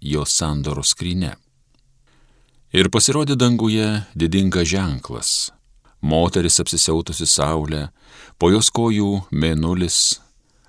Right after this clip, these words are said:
o ant galvos dvylikos žvaigždžių vainikas. Pasirodė ir kitas ženklas danguje. Tai milžiniškas ugnispalvis slibinas su septyniomis galvomis,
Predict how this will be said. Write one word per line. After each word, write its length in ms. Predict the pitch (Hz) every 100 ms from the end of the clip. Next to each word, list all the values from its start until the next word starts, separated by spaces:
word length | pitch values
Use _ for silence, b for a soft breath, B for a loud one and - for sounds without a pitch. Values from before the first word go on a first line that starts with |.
| _
o 80 | -
ant 160 | 87 90
galvos 640 | 104 110 135 139 - -
dvylikos 640 | 71 73 92 101 95 98 87
žvaigždžių 480 | 87 82 - 95
vainikas. 720 | 87 95 101 71 - - - - _ _ _ _ _ _ _ _ _ _
Pasirodė 560 | - - 87 80 76 80
ir 80 |
kitas 320 | - - 85 73
ženklas 480 | 65 67 - 65
danguje. 480 | 65 67 69 64 58 - _ b b b b b b b
Tai 140 | 90
milžiniškas 800 | 87 120 123 127 117 - 107 -
ugnispalvis 800 | 113 92 92 92 98 92 87 -
slibinas 560 | 76 80 104 82 62 -
su 80 | -
septyniomis 640 | 76 71 76 76 73 73
galvomis, 760 | 76 71 78 80 80 - - -